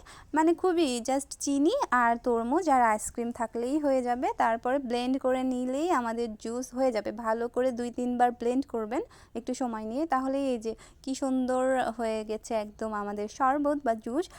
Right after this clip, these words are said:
এটা খাইলে কলিজা তো ঠান্ডা হবেই, মানে যখন গরম পড়বে বেশি, এখন একটু কম গরম আছে,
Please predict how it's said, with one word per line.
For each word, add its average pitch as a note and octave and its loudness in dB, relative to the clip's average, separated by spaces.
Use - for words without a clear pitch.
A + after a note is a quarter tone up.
এটা C#4 0
খাইলে B3+ 0
কলিজা B3+ 0
তো C#4 -4
ঠান্ডা C4 2
হবেই, B3+ 2
মানে A#3+ 0
যখন C4+ 2
গরম B3 8
পড়বে C4 2
বেশি, B3 0
এখন C4 0
একটু D4 -4
কম A#3+ 2
গরম A3 2
আছে, A3 -4